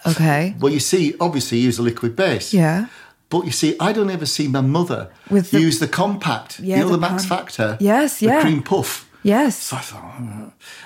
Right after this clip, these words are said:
Speaker 2: And I, it looked, to me, it looked like a cake of powder paint.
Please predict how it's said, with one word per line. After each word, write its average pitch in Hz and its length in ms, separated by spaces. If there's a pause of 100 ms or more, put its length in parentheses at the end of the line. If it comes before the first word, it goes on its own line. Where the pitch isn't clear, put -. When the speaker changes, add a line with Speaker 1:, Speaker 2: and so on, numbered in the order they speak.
(120)
Speaker 2:
And 147 100
I, 165 140
it 170 180
looked, 180 180
to - 80
me, 180 140
it 143 60
looked 123 100
like 117 120
a 139 60
cake 131 300
of 123 80
powder 185 300
paint. - 420